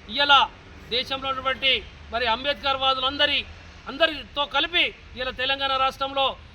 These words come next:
కేంద్రం ఏదైతే హైదరాబాద్ నగరంలో ఉన్నటువంటి భారతీయ జనతా పార్టీ రాష్ట్ర కార్యాలయాన్ని తెలంగాణ మాల సంఘాలన్నీ కూడా ఇలా ముట్టడించినాయి.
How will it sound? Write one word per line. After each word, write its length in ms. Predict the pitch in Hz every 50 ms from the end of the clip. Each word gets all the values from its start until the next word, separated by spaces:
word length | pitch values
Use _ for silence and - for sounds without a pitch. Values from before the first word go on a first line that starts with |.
| - - -
కేంద్రం 340 | 247 254 269 262 285 269 247 254
ఏదైతే 280 | 254 269 262 262 277
హైదరాబాద్ 540 | 269 240 262 269 277 277 277 269 269 269 262
నగరంలో 380 | 262 269 269 269 269 269 269 269
ఉన్నటువంటి 560 | 262 262 269 226 262 269 - 277 262 240 196 - - - - - -
భారతీయ 380 | 190 247 294 285 285 294 285
జనతా 300 | 277 269 269 269 285 269
పార్టీ 220 | 254 269 269 262 269
రాష్ట్ర 300 | 247 269 277 262 - 277
కార్యాలయాన్ని 800 | - - 262 269 277 277 269 277 269 269 269 269 269 262 233 185 - - - - -
తెలంగాణ 400 | - 247 269 277 277 277 269 262
మాల 240 | 262 254 254 269 277
సంఘాలన్నీ 500 | 220 - 269 269 277 269 262 269 269 294
కూడా 300 | 285 285 277 262 247 208 - - - -
ఇలా 100 | 254 262
ముట్టడించినాయి. 640 | 247 240 285 - 302 294 302 - 294 285 269 220